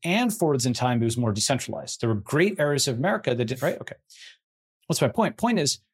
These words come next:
once you had this Leviathan that was set up, assuming a lot of talented people, and then you had this door to the frontier that opened,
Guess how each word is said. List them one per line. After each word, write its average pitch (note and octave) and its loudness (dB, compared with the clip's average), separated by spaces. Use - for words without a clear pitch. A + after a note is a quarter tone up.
once C#3 4
you C#4 4
had A3 4
this - 2
Leviathan B2 2
that - 0
was A#2+ 0
set - 2
up, D#3+ 0
assuming D#3 2
a C3+ 2
lot A#2+ 4
of A2+ -6
talented A#2 -2
people, F3+ -2
and C3+ 4
then G#3+ 4
you E3 4
had D3+ 0
this C#3 -2
door B2+ 4
to D3+ -2
the B2 -4
frontier B2+ 0
that G#2+ 2
opened, - -2